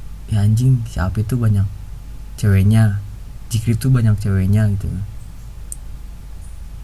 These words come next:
Ya orang pasti bakal kayak, "Anjing apaan sih?" gitu. Orang cewek-cewek ini juga ke orang curhat doang gitu maksudnya. Orang cuma jadi teman curhatnya dia doang gitu kan.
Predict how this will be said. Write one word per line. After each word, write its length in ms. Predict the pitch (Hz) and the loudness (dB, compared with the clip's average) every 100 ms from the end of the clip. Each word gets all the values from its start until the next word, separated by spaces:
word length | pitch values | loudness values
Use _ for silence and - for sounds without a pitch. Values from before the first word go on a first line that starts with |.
| - - | -14 -4
Ya 80 | 90 | 2
orang 160 | 104 175 | 4 4
pasti 160 | 170 | 4
bakal 320 | 190 147 104 | 4 2 2
kayak, 240 | 98 92 82 - - - - - - - | 0 -2 -2 -8 -12 -12 -14 -14 -8 2
"Anjing 240 | 113 135 | 4 6
apaan 320 | 123 113 107 113 | 6 4 4 4
sih?" 240 | 131 131 | 6 4
gitu. 240 | 110 101 95 - - - - - - - - - | 2 0 -2 -8 -14 -14 -14 -14 -12 -12 -12 -6
Orang 220 | - 110 | 2 4
cewek-cewek 480 | 110 104 101 98 98 | 6 4 4 4 8
ini 100 | 104 | 8
juga 240 | 98 101 101 | 8 8 6
ke 160 | 101 | 4
orang 400 | 92 101 101 101 - - - - - - - | 4 6 6 6 2 -6 -12 -14 -14 -14 -12
curhat 380 | - 127 107 101 | 0 4 6 6
doang 400 | 107 95 110 131 | 6 8 8 6
gitu 140 | 113 101 | 6 4
maksudnya. 420 | 101 101 101 104 - - - - - | 4 4 2 2 -4 -8 -8 -8 0
Orang 240 | 98 104 | 6 6
cuma 160 | 110 107 | 8 8
jadi 200 | 101 101 | 8 6
teman 160 | 101 98 | 8 8
curhatnya 400 | 98 95 95 101 | 8 6 8 8
dia 240 | 95 95 | 8 6
doang 400 | 92 85 90 113 | 6 4 4 4
gitu 160 | 110 - | 2 0
kan. 160 | 98 | -4